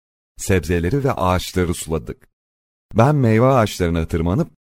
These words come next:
meyve topladım. Ama meyveleri yıkamadan yemedim. Ninemle beraber inekten süt sağdık.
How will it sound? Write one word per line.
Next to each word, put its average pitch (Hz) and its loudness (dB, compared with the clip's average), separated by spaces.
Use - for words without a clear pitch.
meyve 98 4
topladım. 76 -4
Ama 110 2
meyveleri 95 2
yıkamadan 143 2
yemedim. 90 0
Ninemle 107 2
beraber 85 2
inekten 127 4
süt 104 0
sağdık. 73 -2